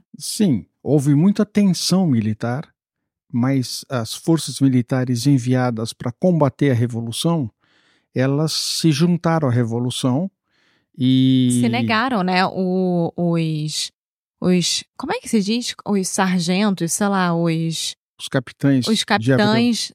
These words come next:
Speaker 2: daram, deram ordens, né, de atirar contra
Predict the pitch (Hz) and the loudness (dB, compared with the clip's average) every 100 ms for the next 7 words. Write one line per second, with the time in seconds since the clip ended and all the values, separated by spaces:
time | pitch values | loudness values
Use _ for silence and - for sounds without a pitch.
0 | - 196 196 208 226 226 214 - 208 185 | -6 -2 0 2 0 0 0 -2 -2 0
1 | 196 220 240 196 190 214 202 175 175 170 | 0 2 0 2 2 2 0 0 -2 -2
2 | 175 175 180 185 180 - 208 180 170 202 | 0 0 0 0 -2 -2 -4 -2 -2 -2
3 | - 196 185 180 175 165 160 | -4 -2 -2 -2 -2 -2 -4